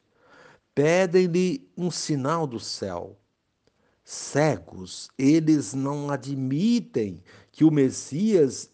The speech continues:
é o maior sinal do céu. Diante de tamanha dureza de coração e arrogância, a Jesus resta apenas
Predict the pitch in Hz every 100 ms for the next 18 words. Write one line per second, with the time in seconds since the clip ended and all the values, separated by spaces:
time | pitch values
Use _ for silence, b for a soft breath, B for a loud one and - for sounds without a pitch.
0 | _ 143 143 143 139 135 151 143 - -
1 | 208 190 117 156 233 131 98 - 98 92
2 | 90 98 _ _ _ b b b b b
3 | b - 98 113 135 160 160 131 131 -
4 | 127 123 127 175 185 135 123 113 135 180
5 | 123 123 113 - 101 92 - - 113 131
6 | 117 117 101 113 90 98 131 165 104 -
7 | 90 92 _ B B B B - 139 170
8 | 170 120 135 117 98 151 151 98 135 156
9 | 151 175 175 - 165 175 190 202 208 214
10 | - -